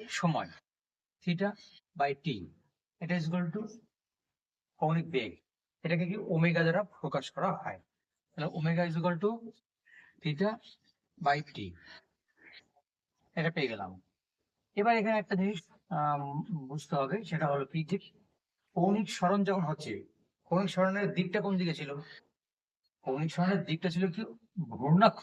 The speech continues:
বরাবর। এই যে ঘুরছে তো, এই ঘূর্ণাক্ষ বরাবর তার দিকটা, ঘূর্ণাক্ষ বরাবর, হয় উপর না নিচে, এটা হলো দিক। যদি ঘূর্ণন ঘড়ি কাঁটার বিপরীত দিকে হয়, তাহলে উপরের দিকে,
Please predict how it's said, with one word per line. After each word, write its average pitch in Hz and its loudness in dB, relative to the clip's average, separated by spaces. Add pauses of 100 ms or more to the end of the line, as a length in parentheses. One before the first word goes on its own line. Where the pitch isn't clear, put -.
(120)
বরাবর। 104 -2 (1000)
এই 180 2
যে 190 4
ঘুরছে 208 0
তো, 180 2 (260)
এই 147 -6
ঘূর্ণাক্ষ 196 4 (100)
বরাবর 185 4
তার 160 0 (100)
দিকটা, - -8 (1120)
ঘূর্ণাক্ষ 175 4 (100)
বরাবর, 113 0
হয় 180 6
উপর 214 2
না 180 2 (320)
নিচে, 139 -8 (760)
এটা 175 0
হলো 185 2
দিক। 135 -4 (1000)
যদি 175 2 (680)
ঘূর্ণন 185 4 (840)
ঘড়ি 160 0
কাঁটার 190 2
বিপরীত 180 2
দিকে 160 0
হয়, 104 -8 (440)
তাহলে 190 6
উপরের 202 4
দিকে, 202 0